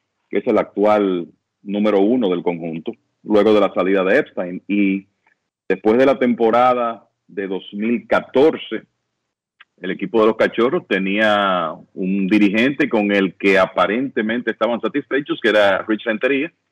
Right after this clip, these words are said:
Pero, ¿qué pasa? Ya ellos, eh, habían construido un, un equipo que estaba cerca de poder competir en los playoffs y de quizá ganar una serie mundial. Y Joe Maddon,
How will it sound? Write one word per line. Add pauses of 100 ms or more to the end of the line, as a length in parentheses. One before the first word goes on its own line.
(1300)
Pero,
¿qué
pasa? (340)
Ya
ellos,
eh,
habían
construido
un, (120)
un
equipo
que
estaba
cerca (720)
de
poder
competir (340)
en
los
playoffs
y
de
quizá
ganar
una
serie
mundial. (1400)
Y (600)
Joe
Maddon,